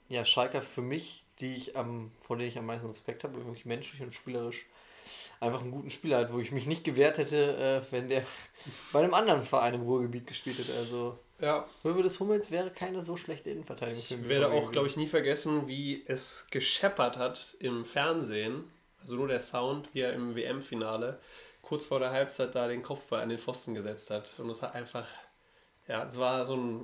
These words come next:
Speaker 2: Wuchtkopfball an den Pfosten und es hat einfach richtig laut, das war so der, die erste Riesenchance für Deutschland im W-M-Finale zweitausendvierzehn. Das wär
Speaker 1: Ja.
Speaker 2: ja.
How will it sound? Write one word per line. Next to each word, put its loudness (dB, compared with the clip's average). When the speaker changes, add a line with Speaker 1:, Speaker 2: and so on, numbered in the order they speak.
Speaker 2:
Wuchtkopfball 0
an -2
den -2
Pfosten -2
und -2
es -4
hat 0
einfach -2
richtig -8
laut, 0
das 0
war 6
so 2
der, 8
die 0
erste 2
Riesenchance -2
für -2
Deutschland 2
im -4
W-M-Finale -8
zweitausendvierzehn. -10
Das -18
wär -4
Speaker 1:
Ja. -2
Speaker 2:
ja. -6